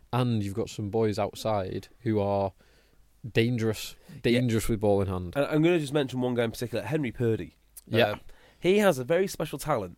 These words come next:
Speaker 2: it seems to me, to hit the line at his maximum speed.
Speaker 1: <laughs>
Speaker 2: I mean, he,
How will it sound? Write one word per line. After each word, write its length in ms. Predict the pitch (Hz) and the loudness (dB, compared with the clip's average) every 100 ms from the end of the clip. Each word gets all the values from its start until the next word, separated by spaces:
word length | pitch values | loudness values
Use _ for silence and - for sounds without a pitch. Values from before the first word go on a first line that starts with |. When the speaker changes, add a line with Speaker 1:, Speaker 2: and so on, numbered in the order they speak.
| _ _ | _ _
Speaker 2:
it 180 | - 107 | -12 -10
seems 260 | - 123 117 | -6 -6 -6
to 80 | 117 | -8
me, 160 | 107 | -8
to 120 | 104 | -8
hit 460 | 117 - 185 - - - | -10 -4 -4 -4 -10 -8
the 80 | 135 | -6
line 340 | 139 117 107 | -4 -6 -8
at 160 | - 117 | -8 -8
his 160 | 113 110 | -8 -4
maximum 500 | 127 - - 120 113 | -2 -4 -6 -6 -6
speed. 320 | - 110 95 - - 113 - | -6 -8 0 2 4 2 2
Speaker 1:
<laughs> 200 | 123 - | -2 0
Speaker 2:
I 420 | 127 - - 120 | -4 -4 -8 0
mean, 140 | 139 143 | 2 4
he, 340 | 143 196 160 | 2 0 -2